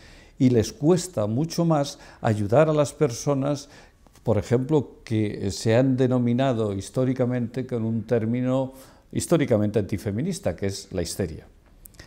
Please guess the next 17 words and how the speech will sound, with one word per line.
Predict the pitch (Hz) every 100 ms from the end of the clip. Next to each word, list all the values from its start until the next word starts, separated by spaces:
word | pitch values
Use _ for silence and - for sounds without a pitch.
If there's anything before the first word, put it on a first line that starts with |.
| - - -
En | - 160
este | 175 196
segundo | 180 190 196 175
volumen | 170 180 143 123 131
nos | 123 120 117 -
aproximamos | 131 - 127 - 123 151 151 147
a | 127
temas | 139 131 143 -
como | 127 117
el | 107
de | 101 95
si, | - 143 123
si | - -
sigue | 98 156 117
existiendo | 98 - - - 104 98
la | 92
histeria. | 90 - 147 127 131